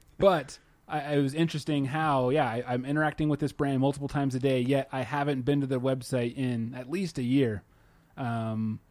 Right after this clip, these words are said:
and I wonder how true that is for so many different media companies. And then I noticed there's another account called House of Highlights. And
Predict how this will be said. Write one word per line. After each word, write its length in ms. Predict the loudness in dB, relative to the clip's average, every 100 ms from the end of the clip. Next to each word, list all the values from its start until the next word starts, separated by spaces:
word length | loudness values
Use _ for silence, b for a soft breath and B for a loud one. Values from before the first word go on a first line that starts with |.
| _ _ _ _
and 120 | -2 0
I 100 | 2
wonder 440 | 2 2 0 -2
how 240 | -2 -4
true 320 | -4 0 2 4
that 160 | 4
is 160 | 4 2
for 100 | -2
so 220 | 2 2
many 180 | 4 2
different 320 | 0 -2 -4
media 280 | 0 0 0
companies. 540 | 0 -2 -2 -4 -6 b b b
And 100 | -2
then 100 | 0
I 100 | 2
noticed 300 | 2 2 2
there's 180 | 0 2
another 280 | 2 4 2
account 360 | 0 -4 -4
called 240 | -4 -4 -4
House 320 | -6 -6 -4
of 100 | -8
Highlights. 720 | -4 -2 0 -2 -6 -14 -18 b b b b _
And 500 | -2 0 2 0 -2